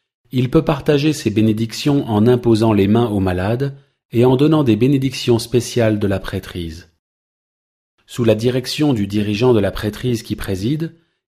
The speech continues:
il peut bénir les bébés, baptiser, confirmer et faire des ordinations à la prêtrise.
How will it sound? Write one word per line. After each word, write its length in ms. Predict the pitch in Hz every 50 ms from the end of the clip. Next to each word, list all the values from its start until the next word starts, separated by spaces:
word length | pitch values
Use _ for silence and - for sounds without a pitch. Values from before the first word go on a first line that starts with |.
| _
il 200 | - 123 120 120
peut 140 | 113 135 120
bénir 420 | 117 113 135 143 139 139 147 139 131
les 100 | 113 104
bébés, 460 | 95 98 95 90 98 117 143 - - _ _ _ _ _ _ _ _
baptiser, 760 | - 98 120 139 139 - 147 139 131 127 135 151 170 165 - _ _ _ _ _ _ _
confirmer 560 | - 180 185 180 - 165 151 143 147 151 147
et 220 | 156 - 139 131
faire 260 | 135 135 - 143 127 123
des 220 | 113 113 110 113
ordinations 760 | 139 135 127 131 127 131 123 117 - - - 120 117 120 -
à 80 | 104
la 100 | 104 101
prêtrise. 720 | 98 - - 98 92 - - 95 85 80 80 78 - _ _